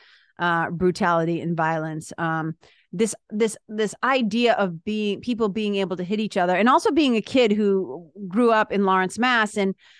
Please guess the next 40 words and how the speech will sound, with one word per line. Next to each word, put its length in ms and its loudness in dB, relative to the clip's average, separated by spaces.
you 80 -4
know, 100 4
my 100 2
stepfather 540 0
used 180 -8
to 80 -10
take 240 -6
me 120 -6
to 60 -6
the 60 -4
Golden 360 -2
Glove 280 -4
fights, 340 -6
and 120 -4
I 120 -2
would, 220 -4
I 120 -2
would 200 -4
see, 720 -4
you 140 -8
know, 120 4
I 140 2
would 300 0
firsthand, 580 0
like, 180 -4
be 180 0
in 60 0
a 80 0
room 260 0
and 120 -6
see, 560 -4
um, 380 2
what 320 2
it's 220 -4
like, 320 0
that 180 -2
kind 240 -4
of 100 -6
animalistic 840 0
nature. 720 0